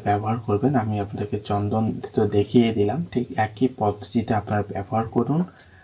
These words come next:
হান্ড্রেড পার্সেন্ট ভালো রেজাল্ট পাবেন। তবে মুখে লাগানোর আগে মুখ ভালোভাবে আপনি ধুয়ে নেবেন এবং, এবং অবশ্যই পরিষ্কার করে নেবেন।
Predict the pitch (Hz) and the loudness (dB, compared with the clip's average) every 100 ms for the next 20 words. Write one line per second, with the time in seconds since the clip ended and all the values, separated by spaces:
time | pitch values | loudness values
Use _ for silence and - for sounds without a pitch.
0 | - - 101 107 117 110 104 - 147 123 | -8 -2 0 0 0 -2 -2 -2 -2 0
1 | 110 101 101 101 101 98 98 104 101 104 | 0 0 0 0 -2 0 0 2 -2 -4
2 | - _ - - - - - _ - 120 | -12 _ -20 -20 -20 -20 -20 _ -4 0
3 | 117 131 196 - - - 113 110 107 123 | 4 2 2 -10 -6 0 2 2 2 4
4 | 120 101 101 104 120 110 104 110 117 107 | 4 4 2 2 2 0 -2 -2 0 0
5 | 113 110 107 104 104 107 101 143 107 - | 0 -2 -2 -2 0 -2 0 0 -2 -4
6 | 110 104 107 113 101 104 104 143 175 - | -4 -4 -2 -2 0 0 0 0 -2 -12
7 | - - - _ - 107 110 - 110 101 | -20 -20 -20 _ -2 0 -2 -2 -2 0
8 | 117 107 104 123 - 156 - 101 98 107 | 2 4 4 4 0 -2 0 0 0 -2
9 | 104 110 104 101 101 101 87 | -2 -2 0 0 0 0 -4